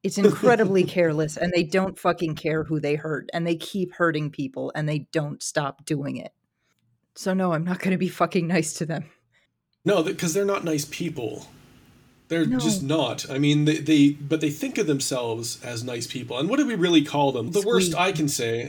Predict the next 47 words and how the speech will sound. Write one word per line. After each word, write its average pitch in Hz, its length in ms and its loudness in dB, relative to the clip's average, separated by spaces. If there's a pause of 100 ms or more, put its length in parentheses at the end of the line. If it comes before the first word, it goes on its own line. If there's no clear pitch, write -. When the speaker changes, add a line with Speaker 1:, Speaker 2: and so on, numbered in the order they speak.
Speaker 2:
we 165 140 2
call 185 200 2
them 156 140 4
squee, 143 460 2
but 170 460 -6
they're 160 160 2
obviously, 147 360 2
like, 120 360 -2
they're 123 160 -4
parochial. 131 680 -2
They 131 140 0
are 135 300 2
conservative. 113 880 -6 (680)
They 120 160 -2
are 123 400 0
Speaker 1:
Mm-hmm. - 1080 -6
Not 165 200 -2
Speaker 2:
what - 80 -4
Speaker 1:
very 160 180 2
Speaker 2:
else - 20 -
did 135 60 -8
Speaker 1:
good 151 100 -2
Speaker 2:
we 151 60 0
Speaker 1:
at 135 40 -2
Speaker 2:
say - 80 -6
about 135 140 0
Speaker 1:
writing. 127 160 -4
Speaker 2:
them? 131 160 -8
They're, 143 200 4
Speaker 1:
<laughs> 233 260 2
Speaker 2:
they're - 200 6
not 220 120 4
Speaker 1:
They're 226 100 8
Speaker 2:
very 190 140 8
good - 20 6
Speaker 1:
not 175 120 6
Speaker 2:
at 160 80 4
Speaker 1:
very 131 160 2
Speaker 2:
writing. 180 180 4
Speaker 1:
good 165 160 -4
at 170 80 -2
writing. 147 380 -4 (800)
Speaker 2:
They 135 140 4
are 127 300 -2
groupthink 151 640 2
neoliberals. 123 1300 -2 (500)
Speaker 1:
Yeah. 185 220 -4